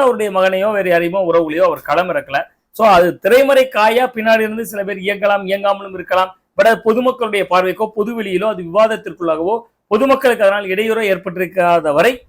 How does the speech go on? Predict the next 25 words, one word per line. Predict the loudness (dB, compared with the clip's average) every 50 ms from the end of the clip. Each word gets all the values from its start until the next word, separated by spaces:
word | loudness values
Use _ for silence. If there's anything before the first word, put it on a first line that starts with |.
| _ _ _ _ _ _ -6
பிரச்சனை | -6 -4 -4 -6 -8 -6 -8
இல்லை. | -10 -14 -18 _ _ _ _ _ _ _ _ _
இப்ப | -2 0 2
எடப்பாடி | 2 2 4 4 2 2 2 0
பழனிசாமி | 0 -2 -2 -4 -4 -2 -2 -2
அவர்கள் | -2 -2 -4 -6 -6
மீது | -6 -6 -4 -2 0 0 0 0 -4 -8 _ _ _ _ -2
செங்கோட்டையன் | -2 2 4 4 4 4 2 2 2
அவர்கள் | 0 0 -2 -4 -4
வைக்கக்கூடிய | -4 -6 -8 -8 -6 -6 -6 -6
இந்த | -8 -8 -10
குற்றச்சாட்டுகள் | -10 -8 -8 -8 -4 -2 -4 -4 -4 -8 -8 -8 -8 -6
எல்லாமே | -6 -6 -6 -8 -12 -14 -8 -4 0
விரக்தியின் | 0 0 0 -2 -6 -12 -10 -8 -8 -8 -6 -4 -2
வெளிப்பாடாக | -2 -2 -2 -2 -2 0 0 0 2 2 2 2 0 -2 _ _ _ _ _ _ _ _ _ _ _ _ _ _ _
சுருங்கி | -2 0 0 2 2 0 -2 -2 -2
போயிருக்கிறது. | -4 -4 -4 -8 -12 -14 -16 _ _ _ _ _ 0
அவர் | 2 2 4 2 2
உள்ள | 4 4 4
இருந்தார்ல, | 4 4 2 2 2 2 2 0 0 -2 -4 _ 0 0
ஆக்டிவாக | 0 -2 0 2 2 4 2 0
இருந்தார்ல, | -2 0 0 0 0 0 -2 -2 -4 -6 _ _ _ _
மாவட்ட | 4 4 4 4 2 0
செயலாளராக | 0 0 2 2 2 2
இருந்தார்ல, | 4 2 2 2 2 2